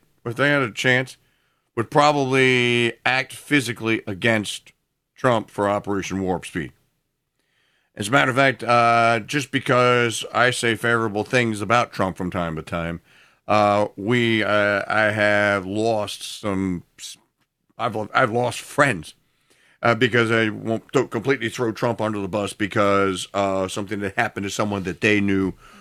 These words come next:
or that they loved as a result of, uh, of, of the vaccine. So Trump's gotta straddle that line. But just imagine in a, in a debate, though,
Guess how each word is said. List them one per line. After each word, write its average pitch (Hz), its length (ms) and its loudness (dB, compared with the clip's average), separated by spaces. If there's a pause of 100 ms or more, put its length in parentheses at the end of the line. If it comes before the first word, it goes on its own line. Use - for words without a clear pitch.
(160)
or 101 400 4
that 95 200 -2
they 110 180 4
loved 101 480 0
as 95 720 0
a 92 60 -6
result 95 440 -2
of, 90 300 0
uh, 85 200 0
of, 87 280 -2
of 87 180 -2
the 90 80 -6
vaccine. 92 580 -2 (420)
So 120 120 -8
Trump's 165 300 0
gotta 131 200 0
straddle 139 380 2
that 117 220 2
line. 131 260 2
But 117 80 -4
just 175 220 -8
imagine 254 480 2
in 175 140 2
a, 147 180 0
in 156 160 2
a 139 80 2
debate, 139 480 0
though, 80 280 -4